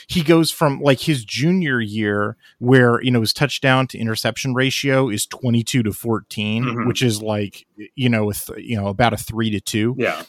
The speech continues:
Speaker 1: you know, touchdown to interception ratio. It goes, in his senior year, it goes to twenty-seven to six,
Speaker 2: Yeah.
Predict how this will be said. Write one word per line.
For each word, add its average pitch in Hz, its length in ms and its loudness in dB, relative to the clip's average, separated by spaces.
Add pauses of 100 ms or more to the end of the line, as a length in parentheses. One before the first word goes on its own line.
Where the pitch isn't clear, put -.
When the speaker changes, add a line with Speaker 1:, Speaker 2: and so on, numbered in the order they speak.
Speaker 1:
you 143 140 2
know, 135 160 4
touchdown 143 500 0
to 139 80 -4
interception 139 500 -4
ratio. 151 520 0
It 143 180 0
goes, 139 280 6
in 131 140 2
his 120 140 4
senior 175 400 4
year, 107 260 0
it 110 100 -4
goes 120 280 2
to 117 280 -2 (140)
twenty-seven 127 760 2
to 101 120 -4
six, - 760 2
Speaker 2:
Yeah. 113 200 2